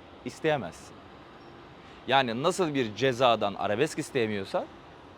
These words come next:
nasıl bir işte Sagopa'dan pop isteyemiyorsan, Serkan Çelikel'den de,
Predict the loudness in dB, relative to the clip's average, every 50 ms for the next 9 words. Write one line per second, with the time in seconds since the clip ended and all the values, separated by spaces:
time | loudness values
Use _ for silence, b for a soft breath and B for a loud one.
0 | -20 -20 -20 -20 -20 -12 -4 -4 -4 -2 -2 -4 -2 0 0 -2 -2 -4 -6 -6
1 | 0 2 4 4 4 2 -2 -10 -20 -18 -16 -14 -2 0 2 6 6 6 6 6
2 | 2 4 6 4 4 2 -2 -8 -14 -14 0 2 2 2 4 2 -2 -2 0 0
3 | 0 0 2 0 -2 -4 -2 0 0 -2 -2 -4 -14 -20 -20 -20 -20 -20 -20 -20
4 | -20 -20 -18 -12 2 6 6 6 8 6 4 2 4 2 2 2 4 6 6 6
5 | 6 6 4 2 2 2 2 2 2 2 2